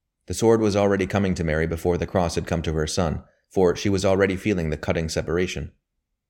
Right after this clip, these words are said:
On the cross, he would, in his human nature, utter the cry of his greatest agony,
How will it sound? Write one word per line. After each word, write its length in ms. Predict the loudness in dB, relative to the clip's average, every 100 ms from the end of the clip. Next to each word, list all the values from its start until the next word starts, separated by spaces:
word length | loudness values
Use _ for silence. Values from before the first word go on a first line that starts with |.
| _
On 140 | -4 -4
the 60 |
cross, 400 | 0 0 0 -2
he 120 | -2
would, 260 | 2 2 2
in 120 | 0
his 160 | -2 -2
human 260 | -2 0
nature, 460 | 0 0 0 -2 -6 -2
utter 180 | 0 2
the 120 | 0
cry 240 | 0 0
of 100 | 0
his 140 | -2 -2
greatest 340 | 0 0 -2
agony, 540 | -2 -2 -2 -4 -4